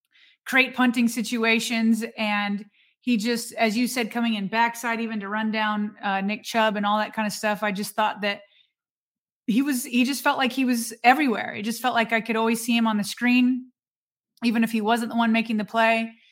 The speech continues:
He was moving around. He was going sideline to sideline. He was cutting through the offensive line. Uh, so he would be my number three.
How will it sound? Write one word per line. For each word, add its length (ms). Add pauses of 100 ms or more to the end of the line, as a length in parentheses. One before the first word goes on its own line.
(180)
He 100
was 140
moving 260
around. 320
He 80
was 100
going 200
sideline 400
to 60
sideline. 500
He 80
was 160
cutting 240
through 120
the 80
offensive 480
line. 520 (340)
Uh, 280
so 160
he 120
would 140
be 80
my 140
number 180
three. 340